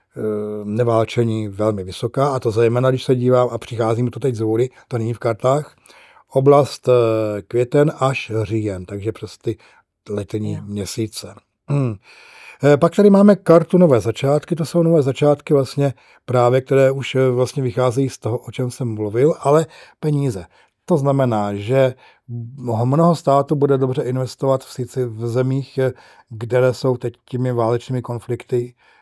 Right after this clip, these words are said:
Speaker 1: eh, zasaženy. A to není jenom ta Ukrajina, to jsou i jiné samozřejmě lokality. A Archanděl Gabriel ukazuje, že celoglobální nebezpečí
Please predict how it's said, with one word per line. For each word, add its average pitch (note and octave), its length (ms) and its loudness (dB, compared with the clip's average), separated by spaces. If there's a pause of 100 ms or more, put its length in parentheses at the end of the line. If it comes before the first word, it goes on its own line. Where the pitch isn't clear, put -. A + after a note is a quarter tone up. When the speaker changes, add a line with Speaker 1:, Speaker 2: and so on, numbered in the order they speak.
(140)
Speaker 1:
eh, A2 380 -4
zasaženy. G2+ 580 -6
A A#2+ 100 -8
to D#3 100 0
není C3+ 200 2
jenom A#2 160 -2
ta A2 100 -6
Ukrajina, G2+ 460 -8
to - 140 -20
jsou G#2 240 -8
i G#2 60 -8
jiné A2+ 300 -4 (340)
samozřejmě B2+ 560 -2 (340)
lokality. D3 800 4 (500)
A D3 220 8 (120)
Archanděl E3+ 480 4
Gabriel C#3+ 420 6
ukazuje, C3+ 460 2
že C3 280 4
celoglobální C3+ 1040 2
nebezpečí A#2 680 -6